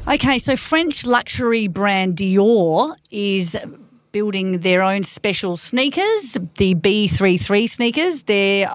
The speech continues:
only making four hundred and seventy of these, and the price is one thousand three hundred fifty euros, but you will get a digital replica. So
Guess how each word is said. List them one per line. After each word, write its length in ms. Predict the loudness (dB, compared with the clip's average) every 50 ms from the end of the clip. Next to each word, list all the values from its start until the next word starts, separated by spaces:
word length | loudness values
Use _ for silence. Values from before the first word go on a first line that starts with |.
| -6 -4
only 300 | -2 0 2 2 2 2
making 400 | 2 2 0 0 -2 -4 -4 -4
four 260 | -4 -2 -2 0 2
hundred 300 | 2 2 2 2 0 0
and 160 | 2 0 0
seventy 560 | 0 0 0 0 2 2 2 2 4 4 2
of 120 | 2 2 2
these, 580 | 2 2 4 4 2 2 2 0 0 -2 -6 -6 -2
and 320 | 0 2 2 2 0 0
the 80 | -2 -6
price 500 | -6 -2 -2 0 0 0 -2 -4 -8 -12 -12
is 440 | -10 -8 -6 -6 -6 -6 -6 -10 -12 -14 -18 -20 -20 -20 _
one 400 | -12 -6 -2 0 0 0 0 -2
thousand 560 | -2 -2 0 0 2 0 0 -2 -2 -4 -4
three 220 | -4 -4 -2 0 0
hundred 400 | 0 0 -2 -2 -2 -4 -4 -4
fifty 580 | -4 -6 -6 -6 -8 -10 -8 -6 -4 -2 0 4
euros, 640 | 4 4 4 4 4 4 4 2 2 0 -2 -6 -8 -10 -16 -10 -4 -2
but 100 | 0 2
you 180 | 2 2 2 4
will 360 | 4 4 4 4 2 2 2
get 520 | 2 2 2 2 2 0 -4 -6 -8 -8 -8 _ -2
a 420 | 0 0 2 2 0 -2 -2 -4 -4
digital 500 | -4 -2 -2 0 2 2 4 4 4 2
replica. 720 | 2 2 2 0 0 0 -4 -4 -4 -4 -4 -4 -4 -6 -8 -14 -20 -20 -20 -20 -20 -18 -12
So 640 | -8 -2 2 2 4 4 4 4 4 4 2 2